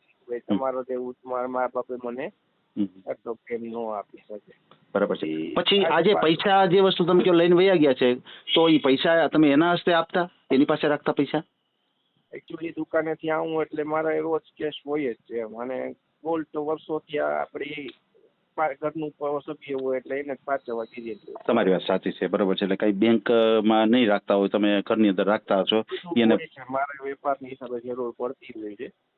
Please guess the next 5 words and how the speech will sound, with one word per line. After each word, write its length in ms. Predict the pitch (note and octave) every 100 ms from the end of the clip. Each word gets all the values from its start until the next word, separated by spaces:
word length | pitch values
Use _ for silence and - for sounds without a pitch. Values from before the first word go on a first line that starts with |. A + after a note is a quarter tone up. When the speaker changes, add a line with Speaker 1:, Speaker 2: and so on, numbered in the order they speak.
| _ _ -
Speaker 2:
બરાબર 260 | F#2+ F#2+ - -
છે. 80 | - _ _ _ _ _ _ _
હમ, 60 | -
હમ. 400 | - G2 _ A#2
Speaker 1:
હા. 180 | A2+